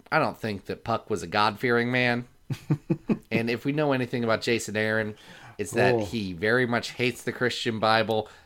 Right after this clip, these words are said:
Speaker 1: but also can not do anything but write about it.
Speaker 2: It's in this story too. <laughs> He's still pounding
Speaker 1: It
Speaker 2: that. He just,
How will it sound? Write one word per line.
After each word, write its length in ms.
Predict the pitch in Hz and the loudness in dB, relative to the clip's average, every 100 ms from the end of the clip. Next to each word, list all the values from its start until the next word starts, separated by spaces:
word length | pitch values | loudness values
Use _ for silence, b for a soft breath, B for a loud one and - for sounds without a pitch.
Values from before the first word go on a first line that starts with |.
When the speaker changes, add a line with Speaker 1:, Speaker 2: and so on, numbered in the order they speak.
| - | -4
Speaker 1:
but 160 | 110 - | -4 0
also 420 | 107 101 123 107 | 0 2 0 -2
can 580 | - 110 98 101 98 92 | -2 -2 -2 -4 -6 -2
not 420 | 92 98 92 - | 0 0 -2 -6
do 180 | 113 104 | -4 -2
anything 520 | 110 104 101 - 98 | -2 -4 -4 -6 -6
but 180 | 92 90 | -6 -4
write 240 | 92 98 92 | 0 0 0
about 360 | 80 82 80 | -2 -2 -2
it. 260 | 78 - - b b b - | -6 -10 -20 b b b -12
Speaker 2:
It's 200 | 117 - | -6 2
in 140 | 147 | 4
this 180 | 139 139 | 4 4
story 360 | - 135 135 107 | 4 4 2 0
too. 300 | - 131 - - | -2 -2 -4 -8
<laughs> 200 | 90 - | -10 -10
He's 200 | - 147 | -4 -4
still 500 | - - - - 175 | -2 -4 -2 4 4
pounding 480 | 165 - 139 147 139 | 4 0 -2 0 -2
Speaker 1:
It 40 | 123 | -4
Speaker 2:
that. 260 | 117 131 - B B B 202 - | -6 -8 -12 B B B -8 -2
He 140 | 147 | 0
just, 460 | 139 113 - - | 0 0 -2 -2